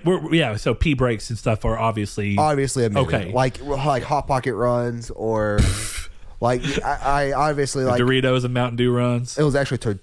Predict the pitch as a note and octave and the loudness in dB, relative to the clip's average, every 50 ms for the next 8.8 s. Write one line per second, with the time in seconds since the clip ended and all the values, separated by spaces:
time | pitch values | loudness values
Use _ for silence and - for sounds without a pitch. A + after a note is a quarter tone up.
0 | - - - - C3 A#2+ G#2+ G2+ A2+ G#2+ G2+ F#2+ F#2 - - B2 - - G2+ G2+ | -12 -18 -8 -4 -2 -2 0 0 0 0 0 -2 -4 -4 -6 -8 -6 -4 -4 -4
1 | F#2+ F#2 F2+ F2 F2 - - A#2 G2+ - - - E3+ F3+ G2+ F2+ F2 E2 G2 F2+ | -2 -2 -4 -4 -6 -6 -6 -6 -6 -6 -4 -2 0 0 0 0 -2 -4 -4 -4
2 | F2+ F2 D#2+ C#2 F2+ E2+ F2 E2+ E2+ - C#3+ F#3 A3+ A#3+ G#3+ G#3+ G#3 G3+ F#3 F#3 | -4 -4 -4 -6 -6 -6 -6 -4 -2 -2 0 0 2 2 2 2 0 0 0 0
3 | F3+ D#3+ D#3+ D3 A#2+ - - C#3+ C#3 C#3+ D3+ C#3+ D3 C3+ B2 - - C#3 C#3+ D3 | 0 0 0 -2 -2 -2 -2 0 0 0 -2 -2 -2 -4 -4 -4 -4 -2 0 0
4 | D3 D3 - - F3+ G#3 A3+ - - F3+ - - C#3 C3 D3+ D3+ C3+ A#2 - - | 0 0 -2 -2 -2 -2 -2 -2 -4 -6 -6 -6 -4 0 0 0 0 0 -6 -16
5 | - - - D3 B2 G2+ - - - C3+ D3 - B2+ G#2+ - - - C#3 - - | -14 -6 -4 -2 -2 -2 -2 -2 -2 -2 0 0 -2 -4 -6 -4 -4 -2 -2 -2
6 | - - - - - - - - - - - - - - - - - - - - | -6 -12 -18 -18 -18 -18 -18 -20 -18 -16 -16 -16 -16 -18 -20 -20 -20 -20 -6 -2
7 | C#3 A#2+ B2+ C3 B2+ C#3 C3+ A#2 F#2 E2+ - - - - B2+ - C3+ C3 G#2 F#2+ | 0 0 0 0 0 0 2 2 0 -2 -4 -10 -16 -10 -4 -2 -2 -2 -2 -4
8 | C#3+ C3+ D#3 D#3+ C#3+ C3 A#2+ A#2 A#2+ A2+ - - C3+ B2 A2 | -2 0 2 2 2 2 0 0 -2 -2 -2 -2 0 0 0